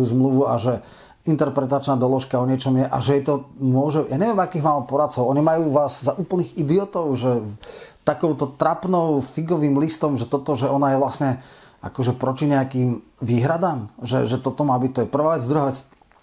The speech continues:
kto z vás verí, že Matovič podporí to, čo verejne deklaroval, že je z-, že cudzie armády alebo vstup akýchkoľvek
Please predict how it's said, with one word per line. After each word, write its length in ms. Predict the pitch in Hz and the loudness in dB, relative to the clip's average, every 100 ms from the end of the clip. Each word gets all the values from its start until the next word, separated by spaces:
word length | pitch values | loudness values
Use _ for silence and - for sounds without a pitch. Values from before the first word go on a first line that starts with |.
| - - | -14 -2
kto 100 | 151 | 0
z 80 | 135 | 2
vás 140 | 139 117 | 0 0
verí, 440 | 123 135 143 131 - - - - - - | 0 2 0 -4 -16 -20 -20 -20 -20 -8
že 480 | 113 113 120 110 98 - _ _ _ _ _ _ - | -4 0 2 2 -2 -8 _ _ _ _ _ _ 0
Matovič 640 | 131 143 147 120 131 - - - _ _ _ _ _ _ _ | 0 2 0 0 -2 -6 -14 -20 _ _ _ _ _ _ _
podporí 680 | 131 139 - 127 117 131 131 - | -4 -4 -4 -2 0 -2 -4 -4
to, 160 | 135 | -2
čo 160 | - 117 | -2 -2
verejne 760 | 123 196 208 214 196 185 160 | 2 2 2 2 4 2 0
deklaroval, 720 | 151 156 185 143 104 73 - - _ _ _ _ _ _ _ _ _ - _ _ | -2 -2 0 -2 -2 -8 -16 -20 _ _ _ _ _ _ _ _ _ -20 _ _
že 160 | 95 110 | -4 0
je 240 | 123 123 127 | 2 4 2
z-, 220 | 107 120 - _ 117 | 0 -4 -6 _ -10
že 260 | 98 104 101 101 101 95 - - - _ _ - - - | -4 -2 0 0 -2 -4 -10 -20 -20 _ _ -20 -20 -8
cudzie 320 | - 139 135 | -2 2 2
armády 480 | 139 147 139 120 123 | 2 2 2 2 0
alebo 240 | 113 110 | 0 -4
vstup 320 | - 147 135 | -2 -2 -2
akýchkoľvek 560 | 120 127 - 120 113 | -4 -6 -4 -2 -2